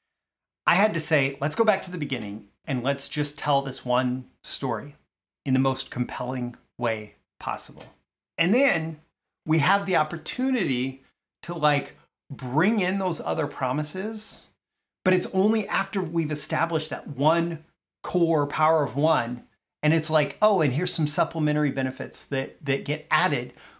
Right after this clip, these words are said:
once we agree that, like, this number one thing is true," right?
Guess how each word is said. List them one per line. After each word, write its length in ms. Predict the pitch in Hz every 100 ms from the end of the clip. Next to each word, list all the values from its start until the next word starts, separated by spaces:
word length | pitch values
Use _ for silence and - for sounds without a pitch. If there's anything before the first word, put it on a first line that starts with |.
| _ _ -
once 280 | 147 208 -
we 120 | 190
agree 600 | 151 127 240 208 131 127 - -
that, 300 | 135 170 -
like, 240 | 165 156
this 180 | - 156
number 220 | 185 170
one 220 | 170 151 147
thing 320 | 151 127 131
is 180 | 131 -
true," 260 | 165 131 - _ _ _ -
right? 240 | 147 208